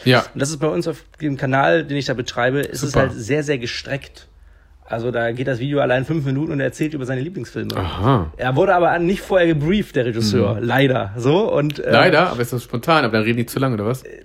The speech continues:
Speaker 2: Nee, ich glaub, ich glaub, das wurde, es wurde, oder ich glaub, ich glaub, es ging davon aus, dass, vielleicht war das auch eine Fehlkommunikation im, beim Schreiben,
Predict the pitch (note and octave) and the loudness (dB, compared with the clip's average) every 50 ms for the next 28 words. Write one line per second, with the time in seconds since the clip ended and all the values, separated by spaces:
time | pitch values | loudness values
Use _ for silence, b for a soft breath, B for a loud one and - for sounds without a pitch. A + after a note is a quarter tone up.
0 | - - G#3 F#3 F#3 G#3 A3+ A#3+ C4+ E4+ F4+ - - - - E3+ E3+ - F#3+ F#3 | -16 -10 -6 -4 -2 -2 -2 0 0 2 2 0 0 -2 -6 -6 -4 -6 -6 -6
1 | - - - E3 D#3 C#3+ - - D#3 E3 E3+ F3 E3+ D#3+ - C3+ - - - - | -8 -10 -10 -10 -10 -10 -8 -4 -2 0 2 2 0 0 -2 -6 -8 -10 -16 -18
2 | - - B2 B2 D#3 F3 F3 E3+ - D3+ D3+ D3+ D3+ D3 - - - - G3 F#3+ | -16 -10 -2 0 2 2 2 2 0 0 0 0 -2 -2 -6 -6 -2 -2 -2 0
3 | - D#3+ - G#3 G3+ G3+ D#3 - - G3 G#3 A3 G3+ - F#3+ F#3 - D#3+ F3 F3+ | 0 0 0 0 0 0 -4 -4 -6 -2 0 0 2 2 0 0 0 0 0 -2
4 | F3 - - - C#3+ C3 D3+ C#3 C3+ - - - - C#3+ - D3+ D3+ C3 E3 D#3+ | -2 -6 -12 -10 -6 -4 -4 -4 -6 -10 -14 -14 -14 -8 -4 -4 -2 -2 -2 -2
5 | C#3+ D3+ C#3+ C3+ - - D3+ D#3+ E3 - E3 D3+ D3 D3+ - B2+ - - C#3+ C#3 | -2 -2 -2 -4 -4 -4 -4 -4 -2 -2 -2 -2 -4 -4 -4 -6 -6 -4 -4 -4
6 | C3 A#2+ A#2 A2 A2+ A2+ A2 - - - B2 D3+ D#3 D#3+ D3+ | -4 -6 -6 -6 -6 -4 -4 -4 -2 0 2 2 2 2 0